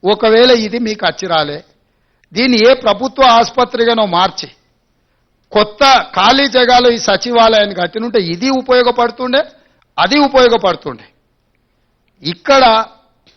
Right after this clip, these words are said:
అన్ని రకాల వసతులతో ఉన్న భవనాలను కూలగొట్టి కొత్తటి కట్టి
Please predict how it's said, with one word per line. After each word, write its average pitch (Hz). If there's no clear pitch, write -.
అన్ని 240
రకాల 247
వసతులతో 226
ఉన్న 208
భవనాలను 233
కూలగొట్టి 214
కొత్తటి 226
కట్టి 240